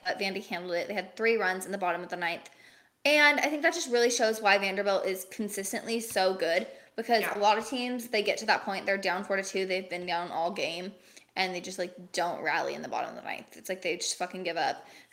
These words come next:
Speaker 1: And
Speaker 2: Yeah.
Speaker 1: Vandy never does, and I just think it really shows why they're always so good. Um, so, yeah, loved that for Vandy. But they will be hosting, um, Missouri for S E C opening weekend.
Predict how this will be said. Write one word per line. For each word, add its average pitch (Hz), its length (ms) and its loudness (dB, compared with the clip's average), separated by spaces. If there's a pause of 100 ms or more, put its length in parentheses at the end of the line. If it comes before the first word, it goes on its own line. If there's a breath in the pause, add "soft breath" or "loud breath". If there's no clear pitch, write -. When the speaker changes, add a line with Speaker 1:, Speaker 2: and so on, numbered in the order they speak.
Speaker 1:
And 185 300 0
Speaker 2:
Yeah. 196 160 4
Speaker 1:
Vandy 226 140 0
never 226 240 4
does, 196 380 6
and 196 120 -2
I 196 60 -2
just - 200 -6
think 196 160 -2
it - 120 -2
really 185 260 2
shows 175 480 0 (380 soft breath)
why 180 280 10
they're 175 400 4
always 202 800 8 (100)
so 165 220 2
good. 151 380 0 (460)
Um, - 440 -6 (420)
so, - 220 0
yeah, 175 380 8 (280)
loved 226 360 6
that 190 680 10
for 214 160 0
Vandy. 190 640 2 (400 loud breath)
But 202 240 6
they 208 140 8
will 226 100 10
be 262 140 4
hosting, 214 680 4
um, 185 460 4
Missouri 214 480 8
for - 200 2
S 202 200 4
E 208 60 6
C 202 200 2
opening 190 540 -2
weekend. - 880 -4